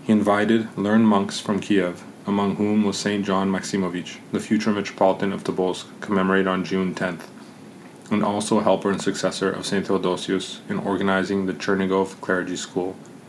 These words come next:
Strict uprightness in regard to clergy and flock,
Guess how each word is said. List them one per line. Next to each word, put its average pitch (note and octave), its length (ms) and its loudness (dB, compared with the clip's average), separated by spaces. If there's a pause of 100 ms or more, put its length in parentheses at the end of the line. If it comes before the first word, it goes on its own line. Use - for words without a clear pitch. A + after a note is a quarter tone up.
(1800)
Strict - 380 2
uprightness A#2 520 4
in A#2+ 40 4
regard G#2 380 6
to G#2+ 80 2
clergy G2 400 2
and G2+ 120 2
flock, F2 420 0